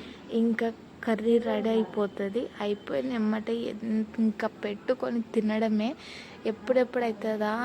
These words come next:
అని చెప్పేసి వెయిట్ చేస్తున్నా. టమాటా అయితే ఉడికింది, ఇంకా కొంచెం కారం అయితే యాడ్ చేసిన. already పచ్చిమిర్చి యాడ్ చేసినాం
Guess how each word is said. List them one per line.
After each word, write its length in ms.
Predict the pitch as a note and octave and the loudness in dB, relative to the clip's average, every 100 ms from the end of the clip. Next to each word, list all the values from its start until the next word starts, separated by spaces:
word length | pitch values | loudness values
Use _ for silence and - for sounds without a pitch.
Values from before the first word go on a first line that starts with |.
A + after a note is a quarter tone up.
| A#3+ | 2
అని 140 | G#3+ G#3 | 2 0
చెప్పేసి 540 | A3 - A3+ A3+ B3 G#3+ | -4 0 -2 0 -4 0
వెయిట్ 240 | G#3 G#3+ A3 | 0 0 2
చేస్తున్నా. 520 | A3 - G#3 F#3+ G#3 C4 - - - - - | 0 0 -4 -4 -2 -4 -10 -20 -20 -12 -4
టమాటా 360 | A3+ A#3+ C4 C4+ | 0 2 2 0
అయితే 180 | B3+ C4 C4+ | 0 2 0
ఉడికింది, 480 | B3+ A#3 A#3+ G#3+ A3 D4+ C4 | 0 -4 -2 0 0 0 -2
ఇంకా 160 | B3+ C4+ C4+ | -2 -4 -4
కొంచెం 340 | B3+ B3 C#4 C4+ - - - - - - | -4 -2 -2 -4 -6 -16 -18 -18 -10 -2
కారం 300 | B3 B3 B3 | 0 2 0
అయితే 160 | A#3 B3+ A#3+ | 0 -2 -2
యాడ్ 180 | G#3+ G3+ | -4 -4
చేసిన. 260 | G3+ - B3 B3+ | -8 -4 -4 -2
already 340 | A3+ A#3 B3+ C4+ | -2 0 -2 -2
పచ్చిమిర్చి 560 | A#3+ A3+ B3+ C4 B3 C#4+ C4+ | -2 -2 0 0 -2 -2 0
యాడ్ 180 | A#3+ A3+ G#3 | 0 -2 -2
చేసినాం 320 | A#3+ G#3+ A#3+ | -6 -2 0